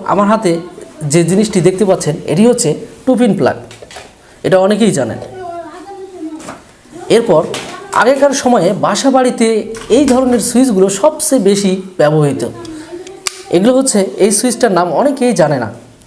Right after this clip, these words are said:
এই সুইচটার আসলে নাম কি? এটা হচ্ছে ভাইবা বোর্ডে, অর্থাৎ ভাইবা বোর্ডে যে লাইসেন্সের পরীক্ষা হয়, সেখানে এটি গুরুত্বপূর্ণ। এই সুইচের ব্যবহার রয়েছে। রেসিডুয়াল কারেন্ট সার্কিট ব্রেকার, রেসিডুয়াল কারেন্ট সার্কিট ব্রেকার,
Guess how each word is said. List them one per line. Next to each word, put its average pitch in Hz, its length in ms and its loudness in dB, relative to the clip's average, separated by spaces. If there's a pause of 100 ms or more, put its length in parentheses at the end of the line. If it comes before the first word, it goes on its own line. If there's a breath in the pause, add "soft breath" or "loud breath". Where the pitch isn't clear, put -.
(140)
এই 180 160 4
সুইচটার 185 400 2
আসলে 143 280 0 (380 loud breath)
নাম 143 280 -2
কি? 127 160 -4 (640 loud breath)
এটা 214 220 2
হচ্ছে 254 180 2
ভাইবা 175 400 2
বোর্ডে, 214 300 2 (200)
অর্থাৎ 156 340 0
ভাইবা 160 260 2
বোর্ডে 220 240 2
যে 196 200 2 (100)
লাইসেন্সের 160 540 0 (100)
পরীক্ষা 185 320 2
হয়, 147 160 0 (240 loud breath)
সেখানে 185 540 -2
এটি 160 160 -2
গুরুত্বপূর্ণ। 147 680 -2 (220)
এই 180 300 0
সুইচের 196 540 0 (200 loud breath)
ব্যবহার 143 360 0
রয়েছে। 127 100 -2
রেসিডুয়াল 233 420 -4
কারেন্ট 208 280 -2
সার্কিট 170 360 -4
ব্রেকার, 143 300 -2 (960)
রেসিডুয়াল 220 680 2 (400)
কারেন্ট 190 420 0
সার্কিট 175 580 0 (220)
ব্রেকার, 143 340 0